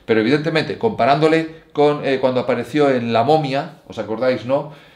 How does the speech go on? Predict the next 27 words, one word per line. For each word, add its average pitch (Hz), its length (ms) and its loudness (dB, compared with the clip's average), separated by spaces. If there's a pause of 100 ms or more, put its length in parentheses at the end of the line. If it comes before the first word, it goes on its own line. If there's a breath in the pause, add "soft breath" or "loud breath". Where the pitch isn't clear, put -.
(120)
Y 110 140 -4
luego 127 420 6
El 110 100 2
Rey 127 200 0
Escorpión, 120 580 -2
etcétera, 120 360 -4
etcétera, 147 440 -2 (480 loud breath)
eh, 113 460 -4 (260)
eso 151 240 2
era 180 140 6
la 139 120 6
época 165 600 2
de 117 260 -2
luchador 113 520 0
o - 120 2
casi 143 260 -2
post-luchador, 139 720 0
¿no? 147 240 -2 (220 loud breath)
Y 127 80 -4
ahí 139 100 2
tiene 151 200 2
un 147 60 -4
cuerpo 165 260 -2
de 104 80 -6
tío 143 180 2
fuerte, 170 380 2
pero 110 320 -4